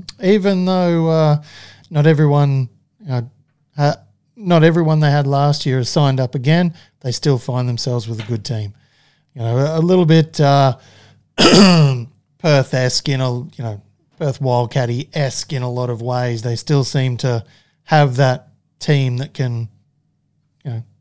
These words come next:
be there towards the pointy end most years. Uh, then we had Reed and friend of the show, Steph Reed,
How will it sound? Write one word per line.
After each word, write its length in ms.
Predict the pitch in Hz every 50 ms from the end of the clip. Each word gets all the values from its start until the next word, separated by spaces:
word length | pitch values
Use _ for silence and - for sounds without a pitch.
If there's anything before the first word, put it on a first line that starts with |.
| _ _ _ _ _ _ _ _ _ _ _ _ -
be 120 | 202 190
there 240 | 160 156 151 143 139
towards 380 | 117 - 147 139 139 135 120 117
the 180 | 127 123 120 113
pointy 400 | - - 143 127 123 120 117 120
end 340 | 120 117 110 107 101 - - _ _ _ _ _ _ _ _ _ _ _ _ _ _ -
most 300 | 131 120 117 110 - -
years. 380 | 117 107 104 101 101 - - _ _ _ _ _ _ _ _ _ _ _ _ - - - _ _ _ _ _ _ _ _ _ _
Uh, 220 | - 151 156 165 156
then 160 | 160 196 190
we 80 | 185
had 220 | 175 180 175 160 131
Reed 540 | 123 139 170 190 202 196 190 185 165 165 - -
and 840 | 156 156 160 156 151 151 147 143 139 135 135 135 131 131 127 117 -
friend 220 | - 196 185 147
of 60 | 117 98
the 40 | 101
show, 300 | - - 151 156 160 131
Steph 440 | 110 - - - 180 147 - - -
Reed, 320 | 131 139 147 143 127 113